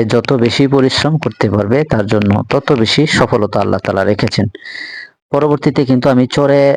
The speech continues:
যাওয়া শুরু করছি, দেখতেছেন আমার সাথে কিন্তু নাঙ্গল নিয়ে নিচ্ছি এবং চরে অল্প ঘাস লাগানো হয়েছে, যারা হাইব্রিডন, সেই ঘাস, ঘাস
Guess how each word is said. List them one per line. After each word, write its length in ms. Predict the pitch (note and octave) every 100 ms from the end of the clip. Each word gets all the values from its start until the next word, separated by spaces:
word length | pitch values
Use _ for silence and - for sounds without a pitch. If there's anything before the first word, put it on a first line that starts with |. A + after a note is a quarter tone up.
| - B2
যাওয়া 180 | A#2+ A#2
শুরু 220 | - A2+
করছি, 220 | G#2 A2 A#2+
দেখতেছেন 440 | A2+ - A#2 C3
আমার 220 | G#2 G2+ -
সাথে 200 | A2+ A#2+
কিন্তু 280 | A2 A2+ A2+
নাঙ্গল 380 | G#2 A2 A2 A#2
নিয়ে 200 | A2+ A2
নিচ্ছি 320 | G#2 G2 B2+ G3+ - _ _ -
এবং 260 | A2 A#2 B2 A#2+ -
চরে 280 | - A#2 A2 G#2+ - _
অল্প 220 | A#2 A2+ -
ঘাস 280 | G#2+ G2+ G2+ - -
লাগানো 360 | A#2 A2 G#2+ A2
হয়েছে, 340 | G#2+ G2+ G2 B2
যারা 240 | A2+ G#2
হাইব্রিডন, 400 | G#2 G#2+ G2+ A#2 B2
সেই 260 | - A2 G2+
ঘাস, 260 | G#2+ A2 - - - - - -
ঘাস 180 | A2 A#2+